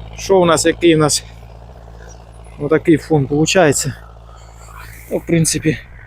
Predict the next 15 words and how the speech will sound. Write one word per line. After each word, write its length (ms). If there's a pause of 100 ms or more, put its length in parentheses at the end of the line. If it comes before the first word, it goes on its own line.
(280)
ну, 100
мерзла, 400 (100)
да, 160
земля 260
мерзла. 400 (1120)
Ну, 160
нічого. 360 (1080)
Розриває, 760 (680)
і 80
це 160
вже 260
хорошо. 580 (1080)
Це 220
вже 280 (960)
результат. 600